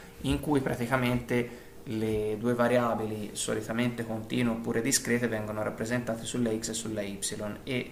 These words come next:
le nostre osservazioni sono punti caratterizzati dal valore di queste due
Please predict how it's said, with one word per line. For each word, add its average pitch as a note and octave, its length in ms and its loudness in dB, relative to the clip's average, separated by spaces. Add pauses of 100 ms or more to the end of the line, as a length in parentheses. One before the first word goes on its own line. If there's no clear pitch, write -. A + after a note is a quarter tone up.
(160)
le A#2 120 -2
nostre B2 300 2
osservazioni B2+ 580 4
sono A#2 280 0
punti B2 440 0
caratterizzati A2+ 840 0
dal A2+ 160 0
valore A2+ 320 0
di A2 80 -4
queste A2 280 -4
due G2+ 160 -4